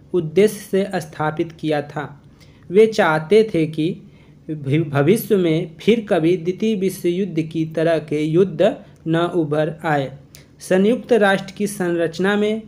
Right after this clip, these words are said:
सुरक्षा परिषद वाले सबसे शक्तिशाली देश कौन कौन हैं? तो संयुक्त राज्य अमेरिका, फ्रांस, रूस, यूनाइटेड किंगडम।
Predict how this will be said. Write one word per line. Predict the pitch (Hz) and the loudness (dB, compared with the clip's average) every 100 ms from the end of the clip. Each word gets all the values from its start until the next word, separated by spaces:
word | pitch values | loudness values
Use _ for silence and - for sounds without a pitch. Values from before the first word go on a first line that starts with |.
| - - - | -18 -20 -6
सुरक्षा | 170 170 - 190 | -2 -2 0 -2
परिषद | 202 208 165 190 202 | 0 -2 -2 -4 -2
वाले | 190 190 196 208 | 0 2 0 -2
सबसे | 202 - 156 - 185 | -4 -6 -6 -4 -4
शक्तिशाली | 180 175 - - 160 160 147 175 | -4 -8 -10 -10 -8 -6 -2 -2
देश | 180 208 214 - - - - - | 2 0 -2 -10 -20 -20 -20 -6
कौन | 160 175 | -2 -2
कौन | 185 202 196 | -2 -2 0
हैं? | 214 - | -2 -4
तो | 185 | -6
संयुक्त | 165 156 170 185 196 | -2 0 0 0 0
राज्य | 185 180 175 | 2 0 -4
अमेरिका, | - 165 147 143 143 165 226 240 - - - - - - | -6 -2 0 0 0 -2 -2 -8 -20 -20 -20 -20 -20 -4
फ्रांस, | 156 151 196 190 - - - | -2 0 -2 -8 -18 -20 -8
रूस, | 156 180 190 - - - 185 | -2 -2 -4 -12 -20 -6 -2
यूनाइटेड | 185 185 180 196 196 | 2 0 0 -2 -4
किंगडम। | 165 156 147 | -4 -2 -2